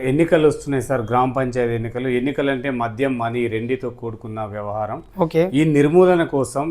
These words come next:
Speaker 1: మీరు ఓటర్లు ఎలాంటి చైతన్యం తీసుకురాబోతున్నారు?
Speaker 2: ఇప్పుడు ప్రతి ఓటరు ఉండు, ప్రతి గ్రామ పంచాయతీలో సర్పంచ్ నిలబడే వ్యక్తి ఉండు.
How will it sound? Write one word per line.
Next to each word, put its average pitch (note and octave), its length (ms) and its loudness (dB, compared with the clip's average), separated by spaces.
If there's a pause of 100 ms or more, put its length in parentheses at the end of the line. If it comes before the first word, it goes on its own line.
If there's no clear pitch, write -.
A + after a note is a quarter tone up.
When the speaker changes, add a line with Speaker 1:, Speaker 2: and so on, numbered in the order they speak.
(100)
Speaker 1:
మీరు C3+ 160 0 (120)
ఓటర్లు D#3 360 0 (100)
ఎలాంటి D3+ 320 -4
చైతన్యం B2+ 420 -6
తీసుకురాబోతున్నారు? G2+ 760 -12 (1700)
Speaker 2:
ఇప్పుడు - 320 2 (960)
ప్రతి - 240 -4 (100)
ఓటరు G#3 280 4
ఉండు, G#3+ 200 2
ప్రతి F#3+ 220 -2
గ్రామ F#3+ 260 4
పంచాయతీలో G3 400 0
సర్పంచ్ F3+ 320 -2
నిలబడే F3 320 2
వ్యక్తి D#3 300 -6
ఉండు. B2 160 -8